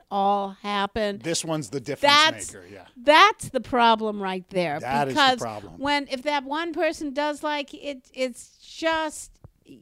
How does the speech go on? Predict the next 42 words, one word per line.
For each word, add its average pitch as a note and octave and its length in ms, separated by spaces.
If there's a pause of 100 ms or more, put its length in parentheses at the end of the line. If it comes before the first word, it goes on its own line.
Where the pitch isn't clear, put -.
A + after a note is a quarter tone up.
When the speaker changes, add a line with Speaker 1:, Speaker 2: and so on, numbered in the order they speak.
(300)
Speaker 1:
I C4 220
don't D4 200
know A#3+ 140
one C4+ 540
person B3 500
working G#3 360
who G3+ 180
ha-, G3+ 160
has G3+ 240
not A#3 240
had A3+ 200
a G3 60
disappointment. G#3 1000 (680)
Um, G#3 340 (140)
and D4 520
when C4+ 280
you B3+ 280
ask F#4+ 380
a F#4 40
lot C#4 240
of C4+ 80
people, C4+ 280
"How C#4 200
did C4 180
they A#3 140
make G#3 380
it?" D#4+ 260
or A#3+ 40
Speaker 2:
Mm-hmm. F3 180
Speaker 1:
"How F#3+ 120
did A#3 180
they G#3+ 120
get G#3+ 320
it?" D4+ 180
or F3 120
"How G3 160
did A3+ 160
they F#3+ 100
start - 320
making A3+ 340
money?" C4 380 (520)
it's E4 360